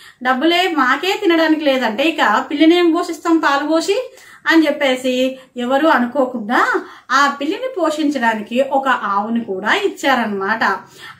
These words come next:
అయితే ఏకాదశి రోజున ఈ వచ్చి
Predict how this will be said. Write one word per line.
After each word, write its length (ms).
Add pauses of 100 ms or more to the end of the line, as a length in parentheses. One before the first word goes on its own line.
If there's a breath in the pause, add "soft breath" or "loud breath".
అయితే 520 (220 loud breath)
ఏకాదశి 600
రోజున 680
ఈ 380
వచ్చి 560